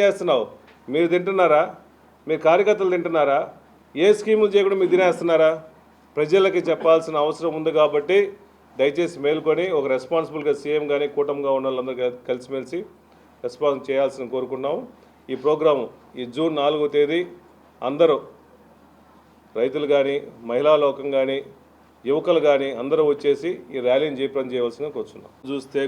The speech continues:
గుండెపోటు వస్తుందని వాళ్ళు చెప్పుకుంటున్నారు. అసలు రెడ్ బుక్ అసలు పూర్తిగా మర్చిపోయాం, మేము మాట్లాడిన పరిస్థితి లేదు. దాని గురించి ఎవరికి భయా లేదు, పోయా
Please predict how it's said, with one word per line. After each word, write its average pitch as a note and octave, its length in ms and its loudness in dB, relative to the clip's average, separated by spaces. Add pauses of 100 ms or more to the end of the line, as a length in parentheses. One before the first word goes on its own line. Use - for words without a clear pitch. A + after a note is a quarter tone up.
గుండెపోటు C#3 480 -6
వస్తుందని C3+ 300 -6 (100)
వాళ్ళు C#3 260 0
చెప్పుకుంటున్నారు. C#3 600 -6 (240)
అసలు A#2+ 180 -14 (100)
రెడ్ B2+ 240 -6
బుక్ D#3+ 220 -6
అసలు C3+ 180 -6 (140)
పూర్తిగా C#3+ 300 -6 (100)
మర్చిపోయాం, C#3 540 -4
మేము A#2+ 180 -4
మాట్లాడిన C#3+ 400 -4
పరిస్థితి C3 280 -6
లేదు. A#2+ 120 -4
దాని A#2 140 -2
గురించి C#3 220 -6
ఎవరికి C3+ 300 -4
భయా C3+ 300 0
లేదు, D3 240 0
పోయా C3 180 -2